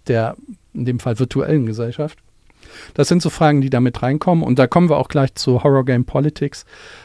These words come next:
In dem Kontext haben wir eben einen ganzen Mythenkatalog entwickelt, der genau diese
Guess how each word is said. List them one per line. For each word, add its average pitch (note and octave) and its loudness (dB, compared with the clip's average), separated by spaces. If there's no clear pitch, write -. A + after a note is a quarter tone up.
In D3+ 0
dem C#3 2
Kontext - 0
haben C3+ 2
wir B2+ 0
eben C3 0
einen A#2+ 0
ganzen C3 0
Mythenkatalog D3 2
entwickelt, D#3 -2
der B2+ 2
genau B2+ 2
diese C3 0